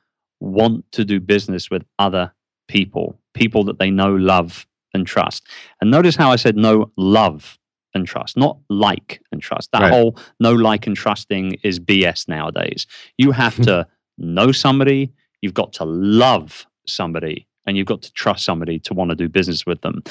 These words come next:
Speaker 1: We want to become somebody's favorite, Jay.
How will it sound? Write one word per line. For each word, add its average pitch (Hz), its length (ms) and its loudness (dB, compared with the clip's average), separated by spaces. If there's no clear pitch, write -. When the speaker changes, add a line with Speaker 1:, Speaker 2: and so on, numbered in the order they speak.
Speaker 1:
We 160 240 4
want 185 200 4
to 156 40 0
become 113 720 0
somebody's 95 760 0
favorite, 92 640 -2
Jay. - 360 -6